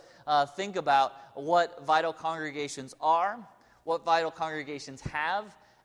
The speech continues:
and what those who are disciples of Jesus Christ do in order to make these vital congregations happen. First thing that we learned, all of this information comes from a, a study that the United Methodist Church did a number of years ago.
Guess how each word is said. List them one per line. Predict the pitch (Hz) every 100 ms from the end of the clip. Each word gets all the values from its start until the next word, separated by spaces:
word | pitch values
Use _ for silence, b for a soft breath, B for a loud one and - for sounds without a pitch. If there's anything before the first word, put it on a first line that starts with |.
| _
and | 165 165
what | 160 147
those | 170 190 190 185
who | - 185 151
are | 151
disciples | 143 170 156 160 143
of | 135
Jesus | 127 143 127 127
Christ | - 147 135 120 - 135
do | 131 160 123 113 110 B -
in | 143
order | 139 127
to | - 135
make | 131 131 -
these | 131 123
vital | 110 120 117 113
congregations | - 117 113 113 120 113 107
happen. | - 135 127 - 104 104 104 b b b b b b _
First | 220 -
thing | 240 220
that | 190
we | 175 190
learned, | 180 196 180
all | 180 226
of | 190
this | 180
information | 190 175 170 175 175 180 170
comes | 190 175 175
from | 165 165
a, | 156
a | 147
study | 151 - 214 185
that | 147 143
the |
United | 147 151 160 151
Methodist | 156 147 147 -
Church | - 156 151
did | 156 151
a |
number | 147 156 156
of | 143
years | 147 139
ago. | 135 143